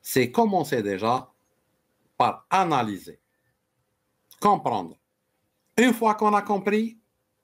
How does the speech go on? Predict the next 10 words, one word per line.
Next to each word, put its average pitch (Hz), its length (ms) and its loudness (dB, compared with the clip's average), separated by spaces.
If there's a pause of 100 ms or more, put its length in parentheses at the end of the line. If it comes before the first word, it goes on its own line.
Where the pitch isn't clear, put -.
(1400)
on 165 160 4
essaie 147 280 0
de 127 140 0
s'orienter 170 440 2 (100)
vers 135 140 -2 (140)
tout 277 200 8
ce - 60 -8
qui 185 240 0
est 185 60 0 (140)
organisé. 123 520 -2